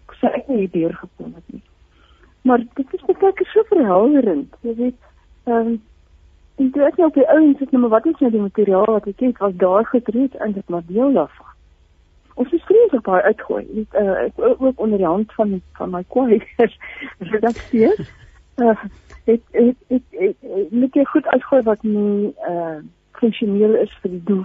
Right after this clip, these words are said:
van hierdie boek nie. Jy weet, jy wil nie mense verveel nie, jy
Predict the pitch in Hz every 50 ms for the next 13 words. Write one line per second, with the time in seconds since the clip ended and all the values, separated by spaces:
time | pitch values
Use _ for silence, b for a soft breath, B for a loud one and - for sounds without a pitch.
0 | - - 165 156 151 _ 170 156 180 160 - 120 - _ - - - _ _ _
1 | _ _ _ _ _ _ _ _ _ _ _ _ _ _ _ _ _ _ _ _
2 | _ _ - - 202 196 214 214 - - 214 196 185 190 202 202 202 196 190 180
3 | 175 175 - - - - - - - - 285 302 269 262 269 277 269 262 262 254
4 | 220